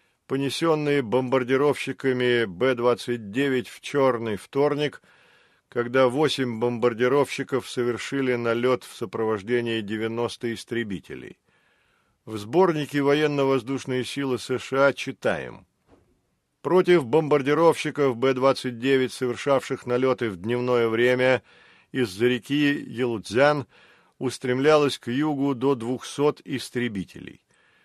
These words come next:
Потери были очень тяжёлыми. Было сбито пять бомбардировщиков Б двадцать девять,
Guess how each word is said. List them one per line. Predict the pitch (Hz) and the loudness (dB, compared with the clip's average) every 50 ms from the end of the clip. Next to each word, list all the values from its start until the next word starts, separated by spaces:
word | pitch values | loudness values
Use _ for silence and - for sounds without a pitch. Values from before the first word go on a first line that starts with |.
| _ _ _ _ _ _ _ - | _ _ _ _ _ _ _ 2
Потери | 135 139 147 - 180 185 185 175 175 | 2 2 4 6 8 8 10 8 8
были | 170 147 156 165 165 160 | 6 4 2 2 2 2
очень | 160 160 147 - 151 151 143 | 2 2 0 0 -2 -4 -4
тяжёлыми. | - 147 147 127 135 147 135 123 117 110 110 117 113 | -4 -4 -4 0 0 2 2 2 2 2 0 0 0
Было | 113 131 135 135 127 | 2 2 2 2 2
сбито | 110 117 135 139 - 135 127 | 0 -2 -4 -2 0 -2 -2
пять | - - 139 139 139 127 104 | 0 4 6 6 6 4 4
бомбардировщиков | 98 117 120 117 107 120 113 107 123 123 131 127 117 - - 127 - - 117 107 92 | 0 -2 0 0 0 0 2 2 2 2 4 2 2 0 -4 -8 -4 -2 -2 -2 -2
Б | 95 107 123 120 | 0 2 2 2
двадцать | 113 113 120 117 113 - 127 117 113 | 4 2 2 0 0 -2 -6 -8 -6
девять, | 110 127 151 156 156 156 143 - | -2 -2 0 2 0 0 -2 -4